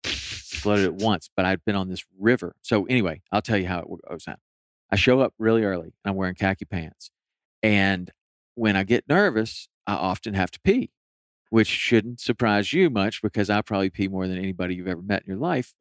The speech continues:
Speaker 1: And that's fine because I probably do drink a lot of water. And if I get
Speaker 2: Yeah.
Speaker 1: nervous, it accentuates the problem badly. So I go to the bathroom once, and then I walk out, and I'm like, "Huh, the, uh,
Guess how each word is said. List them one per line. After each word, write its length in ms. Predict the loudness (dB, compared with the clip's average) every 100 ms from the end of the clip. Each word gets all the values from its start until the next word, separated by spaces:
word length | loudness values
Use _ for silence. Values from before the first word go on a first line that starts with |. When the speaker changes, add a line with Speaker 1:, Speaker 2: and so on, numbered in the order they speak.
| -2
Speaker 1:
And 320 | 0 0 -2
that's 200 | -4 -4
fine 320 | -2 -2 -2
because 280 | -4 -2 -2
I 160 | -2 -8 _
probably 480 | -4 0 0 2 2
do 340 | 2 2 2 -2 _ _ _
drink 200 | -6 -4
a 40 | -4
lot 240 | 0 2
of 60 | 2
water. 480 | 0 -2 -2 -4 -6
And 200 | -6 -6
if 120 | -4 0
I 60 |
get 160 | 2 2
Speaker 2:
Yeah. 60 |
Speaker 1:
nervous, 520 | 2 2 2 0 -2 -8 _ _ _
it 120 | 4 4
accentuates 920 | 2 -4 0 0 0 2 2 2 -4
the 60 | -4
problem 520 | 0 0 0 -6 -2
badly. 540 | 0 2 0 -4 -14 -16 _ _ _
So 500 | 2 4 4 2 -2 _ _ _
I 100 | -2
go 160 | 4 4
to 60 | 6
the 80 |
bathroom 380 | 4 2 0 -6
once, 460 | -6 -10 -14 -20 -20 _ -6
and 560 | -2 0 0 -4 -8 -18 _ _ _ _
then 140 | 0 2
I 60 |
walk 320 | 2 -2 0
out, 260 | 0 0 -2
and 80 | -6
I'm 60 | -14
like, 120 | -12
"Huh, 160 | -10 -10 -12 _ _ _ _ 0
the, 260 | 2 4
uh, 260 | 4 2